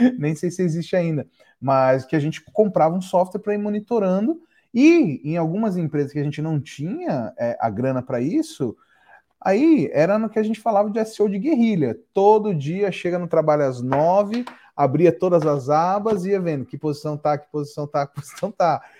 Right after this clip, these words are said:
Eu já cheguei, já cheguei nesse nível aí, em lugares que, cara, não tinha grana e eu tava começando e vambora, né? Mas hoje, putz, é muito mais barato, é muito mais barato.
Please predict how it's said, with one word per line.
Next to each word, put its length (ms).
Eu 100
já 100
cheguei, 520
já 100
cheguei 240
nesse 260
nível 300
aí, 140
em 120
lugares 400
que, 300
cara, 280
não 180
tinha 260
grana 420
e 40
eu 60
tava 200
começando 720
e 220
vambora, 580
né? 140
Mas 640
hoje, 400
putz, 260
é 80
muito 340
mais 140
barato, 380
é 20
muito 340
mais 140
barato. 240